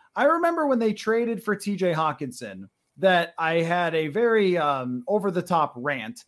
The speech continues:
talking about why you need to go all in and make a trade here. And I said, "Because there's no future." And right now, it feels like,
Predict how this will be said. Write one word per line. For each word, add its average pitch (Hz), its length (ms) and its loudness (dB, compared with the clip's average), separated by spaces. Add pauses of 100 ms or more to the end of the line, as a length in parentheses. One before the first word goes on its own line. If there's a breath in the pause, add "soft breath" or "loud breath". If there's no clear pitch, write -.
(220)
talking 185 400 2
about 160 320 0
why 180 180 4
you 202 140 2
need 190 180 2
to 160 60 -12
go 170 200 4
all 160 220 4
in 156 140 -4
and 147 100 -4
make 143 160 -4
a 151 60 -8
trade 131 340 -6
here. 113 280 -8
And 156 120 -6
I 170 80 0
said, 185 320 -2
"Because 190 300 0
there's 165 240 -2
no 151 140 -4
future." 123 440 -12 (480 soft breath)
And 220 340 2
right 254 300 0
now, 208 460 2
it 185 180 -6
feels 302 300 0
like, 151 280 -2